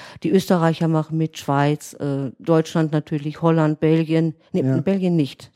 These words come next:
Speaker 1: Die haben sich, äh, so, so ein bisschen rausgezogen in den letzten Jahren, ne? Aber die waren sonst auch immer dabei, ne? Also wir hatten immer viel, viel, viel Spaß, ne?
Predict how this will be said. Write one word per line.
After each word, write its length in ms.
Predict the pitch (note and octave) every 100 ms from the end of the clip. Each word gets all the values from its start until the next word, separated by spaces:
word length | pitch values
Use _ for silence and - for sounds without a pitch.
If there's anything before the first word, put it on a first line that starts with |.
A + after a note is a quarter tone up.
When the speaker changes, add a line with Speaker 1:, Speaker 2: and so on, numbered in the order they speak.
| -
Speaker 1:
Die 280 | D#3+ D#3+ D#3
haben 180 | D#3 D#3+
sich, 300 | D#3 - -
äh, 240 | D3+ D3 - - - - - -
so, 220 | D#3 D#3+
so 100 | D3+
ein 60 |
bisschen 260 | D3+ E3 D#3+
rausgezogen 840 | C#3+ D#3 - D3+ - C3+ B2+ C3+ - - - - -
in 120 | C#3
den 120 | C3+
letzten 360 | B2+ - - C3+
Jahren, 420 | C3 C3 B2+ C#3+
ne? 120 | C3+ - - - -
Aber 360 | E3+ D3+ D3+ C#3+
die 160 | D3 D3
waren 160 | D#3+
sonst 160 | D3 C3+
auch 160 | - -
immer 180 | C#3 C#3+
dabei, 360 | C#3+ C#3 -
ne? 140 | - -
Also 260 | C#3+ C#3+
wir 100 | D#3 D#3+
hatten 200 | - F3
immer 260 | F3+ E3
viel, 340 | - F#3+ F3 E3+
viel, 420 | - - G3+ F#3+
viel 180 | - C#3
Spaß, 420 | - G#2 - -
ne? 280 | C#3 D#3+